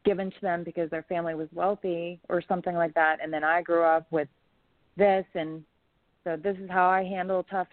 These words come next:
situations or h-, handle life. And this person does it this way. So we need to adjust. I don't think people realize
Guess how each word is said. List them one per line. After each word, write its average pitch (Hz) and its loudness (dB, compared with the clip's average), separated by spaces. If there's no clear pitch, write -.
situations 170 -4
or 151 -6
h-, 170 -16
handle 175 0
life. 160 4
And 143 2
this 170 0
person 175 2
does 160 2
it 143 -6
this 196 0
way. 170 4
So 156 4
we 180 2
need 180 0
to - 0
adjust. 156 -2
I 196 6
don't 226 4
think 247 0
people 202 0
realize 165 4